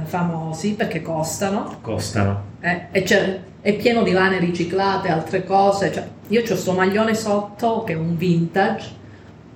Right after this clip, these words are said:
Speaker 1: ma io lo metto sempre, non fa una pallina, erano altre lane. Adesso anche i cashmere, quelli, diciamo, di qualità, ti fanno le pallotte.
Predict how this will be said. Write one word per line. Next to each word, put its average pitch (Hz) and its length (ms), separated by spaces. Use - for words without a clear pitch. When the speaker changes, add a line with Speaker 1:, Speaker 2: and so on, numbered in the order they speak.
Speaker 1:
ma 185 220
io 214 120
lo - 80
metto 180 260
sempre, 180 360
non 170 160
fa 160 360
una 160 260
pallina, 151 800
erano 156 320
altre 165 380
lane. 147 460
Adesso 185 400
anche 208 220
i 208 80
cashmere, 185 540
quelli, 160 480
diciamo, 175 420
di 160 140
qualità, 185 680
ti 208 120
fanno 170 520
le 165 120
pallotte. 156 800